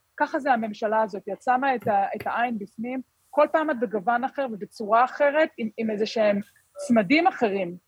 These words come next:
כל מיני צורות שמתחברות. פעם נפתלי בנט הוא מסתדר ממש טוב עם מיכאלי, פתאום ניצן הורוביץ ונפתלי בנט הם איזשהו צמד,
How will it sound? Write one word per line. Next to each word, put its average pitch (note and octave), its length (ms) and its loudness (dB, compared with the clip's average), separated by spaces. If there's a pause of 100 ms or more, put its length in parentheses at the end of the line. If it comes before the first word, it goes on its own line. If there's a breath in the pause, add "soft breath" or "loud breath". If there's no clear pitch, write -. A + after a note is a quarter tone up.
(160)
כל C#4+ 140 2
מיני E4+ 180 0
צורות C#4 340 2
שמתחברות. A3+ 600 0
פעם B3 240 4
נפתלי B3+ 280 2
בנט A#3+ 300 0
הוא A#3+ 80 0
מסתדר A#3 340 2
ממש A3+ 320 2
טוב A3+ 200 2
עם A3 80 0
מיכאלי, G#3 540 2 (360)
פתאום C#4 240 2
ניצן C#4 320 4
הורוביץ B3+ 420 2
ונפתלי A#3 680 2
בנט A#3+ 300 -4
הם A#3+ 100 -4
איזשהו A#3 340 -8
צמד, A3+ 320 -2